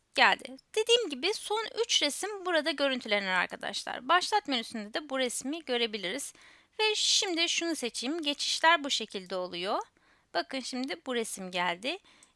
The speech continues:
Ve diğerini seçtiğimde ise buradaki resim de değişmiş oldu. Üç resim haricinde farklı bir resim daha seçerseniz diğer resim ortadan kaybolacaktır arkadaşlar.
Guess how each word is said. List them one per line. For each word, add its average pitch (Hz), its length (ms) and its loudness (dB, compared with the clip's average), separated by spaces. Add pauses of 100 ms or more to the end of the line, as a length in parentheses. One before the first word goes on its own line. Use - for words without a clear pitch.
Ve 339 180 -2
diğerini 202 580 4
seçtiğimde 196 720 -6
ise 339 360 0 (880)
buradaki 220 440 0
resim 202 420 -8
de 392 160 -6 (120)
değişmiş 262 540 -2
oldu. - 320 -8 (2250)
Üç 453 260 4
resim 440 340 2
haricinde 254 680 6
farklı - 480 2
bir 370 80 4
resim 247 360 0
daha 202 160 4
seçerseniz 285 960 2 (1000)
diğer 370 340 10
resim 240 320 0 (260)
ortadan 277 480 2
kaybolacaktır 196 840 4
arkadaşlar. 190 680 -2